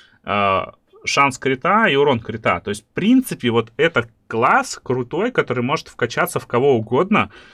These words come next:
и вам не нужно заниматься крафтом, а вы просто бегаете, ищете всякие сундуки. Вот это класс очень крутой, очень классные способности, это круто. Вот. И мы, собственно, к судьбам пришли. Судьбы в Kingdoms of Amalur.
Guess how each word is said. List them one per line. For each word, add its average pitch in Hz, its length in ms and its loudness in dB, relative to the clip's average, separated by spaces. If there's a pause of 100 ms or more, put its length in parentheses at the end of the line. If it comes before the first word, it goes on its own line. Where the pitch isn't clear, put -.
(140)
и 110 100 -4
вам 147 200 2
не 131 80 -2
нужно 143 260 -2
заниматься 120 520 -2
крафтом, 151 580 0
а 110 200 2
вы 127 120 -2
просто - 280 -6
бегаете, 170 520 -2
ищете 104 680 -4
всякие 104 340 -4
сундуки. 110 500 -4
Вот 120 260 -4
это 156 160 -2
класс 127 400 -2
очень 120 340 -6
крутой, 131 420 -4
очень 117 280 -2
классные 98 360 -4
способности, 156 600 -6
это - 300 -8
круто. 107 380 -6 (1120)
Вот. 104 320 -6 (480)
И - 80 -6
мы, 220 100 2
собственно, - 380 -2
к - 80 -12
судьбам 175 460 0
пришли. 107 440 -6
Судьбы 214 400 0
в - 80 -16
Kingdoms 160 420 -4
of 139 140 -2
Amalur. 120 420 2